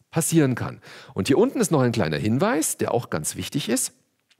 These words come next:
Wenn man nämlich etwas baut im Spiel, darf man jederzeit entweder Kelp, also sprich die, die, die grünen Jetons,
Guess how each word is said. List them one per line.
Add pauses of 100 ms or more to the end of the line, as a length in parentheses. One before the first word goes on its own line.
(200)
Wenn
man
nämlich
etwas
baut
im
Spiel, (500)
darf
man
jederzeit (280)
entweder (400)
Kelp, (180)
also
sprich (160)
die, (160)
die,
die
grünen
Jetons,